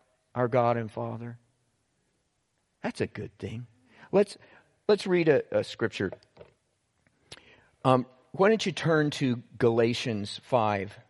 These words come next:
twenty-two and twenty-three? While you're turning there, I just I, I wanna ask you a question. Don't you just love faithful people? Keep turning to Galatians chapter five. Don't you love faithful people?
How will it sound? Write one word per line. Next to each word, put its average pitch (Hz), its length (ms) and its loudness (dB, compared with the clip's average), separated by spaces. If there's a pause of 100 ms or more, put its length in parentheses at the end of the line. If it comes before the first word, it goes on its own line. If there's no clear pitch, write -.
(280)
twenty-two 120 600 -2
and 98 160 -4
twenty-three? 104 560 -4
While 151 160 4
you're 160 120 2
turning 135 360 0
there, 107 260 -8 (2250)
I 170 80 0
just 185 300 0 (300)
I, 180 120 2
I 208 60 6
wanna 262 200 6
ask 220 240 4
you 185 80 4
a - 20 0
question. 147 480 2
Don't 214 260 4
you 269 80 -2
just 165 300 4
love 131 340 6
faithful 120 640 -2
people? 120 640 -4 (840)
Keep 196 180 0
turning 202 340 2
to 127 200 0 (180)
Galatians 120 500 0
chapter 104 300 -2
five. - 160 -20
Don't 392 180 2
you 392 120 4
love 330 220 6
faithful - 460 -2
people? - 480 -4